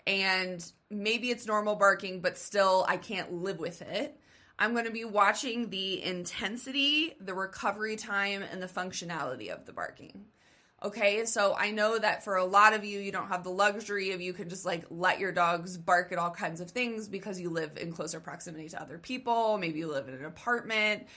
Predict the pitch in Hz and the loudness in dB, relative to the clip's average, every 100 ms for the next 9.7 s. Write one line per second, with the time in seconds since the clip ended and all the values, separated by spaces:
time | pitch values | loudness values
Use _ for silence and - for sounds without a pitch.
0 | - - - 190 190 185 - 196 196 196 | -20 -20 2 4 4 -4 -8 -6 -4 -2
1 | 202 196 196 196 190 185 180 - 190 180 | -2 -2 -2 2 2 0 -4 -4 -2 0
2 | 175 165 175 214 269 262 190 165 - - | 0 -4 -4 4 4 6 4 2 -2 -6
3 | - - 214 208 196 - - - - 220 | -2 8 10 10 4 -2 -20 -8 -6 2
4 | 269 269 269 262 220 220 - 214 208 190 | 6 6 6 6 6 6 0 -6 0 0
5 | 175 196 196 190 - 180 175 160 120 139 | 0 2 0 -2 -2 -2 0 2 4 2
6 | 247 - - - 196 196 196 202 220 214 | 0 -2 -8 -6 -8 -4 -4 -2 -6 -4
7 | 196 160 131 151 196 - 185 185 180 196 | -2 -2 -2 -6 -8 -6 -4 -2 -2 -2
8 | 202 220 202 190 190 185 190 175 185 185 | -2 -4 -2 -2 -4 -8 -6 -2 0 0
9 | 165 143 135 110 - 175 202 | -2 -6 -6 -4 -2 -2 -4